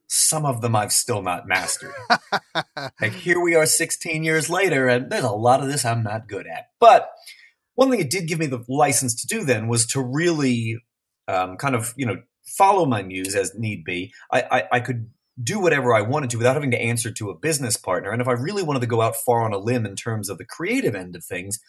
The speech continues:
Speaker 1: I was free to do it without anybody there to tell me no. So having grown up as a comic book fan and a lover of superhero culture, I grew up on Avengers and X-Men and Justice League and Teen Titans.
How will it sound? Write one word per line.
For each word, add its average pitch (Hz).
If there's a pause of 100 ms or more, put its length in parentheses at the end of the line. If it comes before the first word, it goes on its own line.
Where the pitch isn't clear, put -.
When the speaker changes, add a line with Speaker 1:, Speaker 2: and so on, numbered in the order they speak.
(220)
Speaker 1:
I 151
was 160
free 226
to 175
do 143
it 131
without 123
anybody 123
there 101
to 95
tell 101
me 92
no. 92 (540)
So 180
having 247
grown 160
up 165
as 117
a 117
comic 180
book -
fan 90
and 104
a 113
lover 131
of 101
superhero 123
culture, - (460)
I 135
grew 147
up 123
on 95
Avengers 131
and 107
X-Men 131
and 101
Justice 117
League 107
and 92
Teen 110
Titans. 107